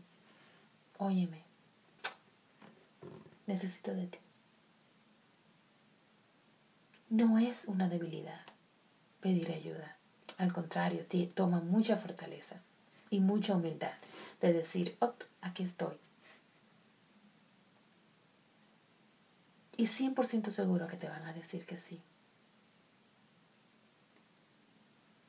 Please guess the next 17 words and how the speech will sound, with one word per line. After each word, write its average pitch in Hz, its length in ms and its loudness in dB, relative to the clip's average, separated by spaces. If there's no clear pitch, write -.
Y 240 100 2
tal 247 160 2
vez 262 140 2
esta 277 220 2
persona 226 420 0
puede 220 280 4
darte 208 420 -4
una 196 200 2
visión 185 380 0
diferente, 185 500 -2
una 180 160 0
forma 180 420 -2
diferente 175 460 -2
de 170 140 -2
ver 165 180 -8
la 165 140 -6
vida. 196 340 -4